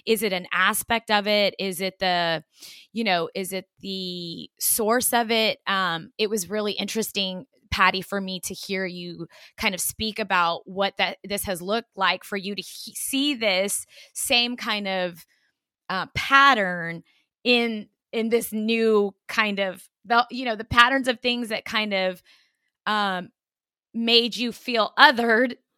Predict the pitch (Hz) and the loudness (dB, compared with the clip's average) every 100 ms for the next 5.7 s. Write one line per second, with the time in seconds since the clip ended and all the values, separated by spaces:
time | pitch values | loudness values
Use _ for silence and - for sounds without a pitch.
0 | - - 269 - 269 262 247 - 294 226 | -6 0 0 2 2 2 0 0 4 4
1 | 233 226 233 233 226 226 208 - 240 208 | 6 2 2 -4 -4 -2 0 4 4 2
2 | 202 220 220 240 214 214 - - - - | 0 -4 0 4 4 4 0 -4 -4 -6
3 | - 208 - 254 254 247 240 - 240 240 | -14 -18 -4 -4 -2 -2 -2 -2 -4 -2
4 | 254 220 226 208 196 196 - - - 233 | -2 -4 -4 -4 -4 -10 -16 -12 -4 -2
5 | 196 220 220 - 165 160 165 | 4 4 4 2 -2 -2 -6